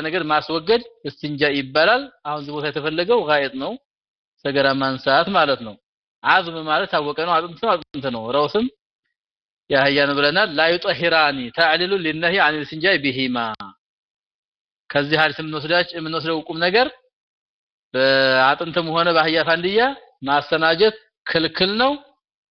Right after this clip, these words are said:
ስለማያጸዳ። እ፣ ሌላ ፊ ሶሒህ ቡኻሪ አንድ ነገር አለ። አቡ ሁረይራ ራሳቸው ሐዲሱን ከዘገቡ በኋላ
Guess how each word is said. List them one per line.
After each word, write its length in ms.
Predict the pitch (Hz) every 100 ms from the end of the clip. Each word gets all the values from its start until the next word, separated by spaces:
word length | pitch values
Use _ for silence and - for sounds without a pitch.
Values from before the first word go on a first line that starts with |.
| _
ስለማያጸዳ። 720 | 127 127 127 123 120 131 120 123 127 127 - _ _ _ _ _ _ _ _ _ _ _ _ _ _ _ _ _ _ _ _ _ _ _ _ _ 127
እ፣ 80 | 127 123 120 120 117 120 120 - _ _ _ _ _ _ _ - - - - _ _ _ _ _ _ _ _ _ _ _ _ _ _ - _ _ _ _ 165
ሌላ 320 | 156 175 196 226
ፊ 160 | 208 180
ሶሒህ 220 | 196 196
ቡኻሪ 280 | 185 196 190
አንድ 200 | 175 165 156
ነገር 240 | 151 147 143
አለ። 220 | 131 117 107 - _ _ _ _ _ _
አቡ 140 | 135 160
ሁረይራ 260 | 165 160
ራሳቸው 400 | 156 156 143 156
ሐዲሱን 360 | 139 156 151 156
ከዘገቡ 300 | 156 156 160
በኋላ 240 | 156 175